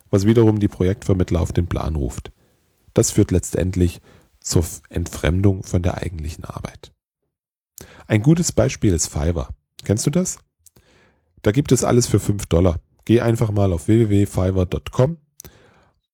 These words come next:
Beispielsweise findest du da Datenbanksupport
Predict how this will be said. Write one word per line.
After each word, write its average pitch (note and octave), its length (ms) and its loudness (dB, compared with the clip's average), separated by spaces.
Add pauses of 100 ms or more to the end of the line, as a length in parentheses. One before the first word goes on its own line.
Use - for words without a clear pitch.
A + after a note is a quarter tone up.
(220)
Beispielsweise G#2 640 2
findest G2+ 360 0
du G2+ 80 4
da F2+ 180 4
Datenbanksupport G#2 1120 -2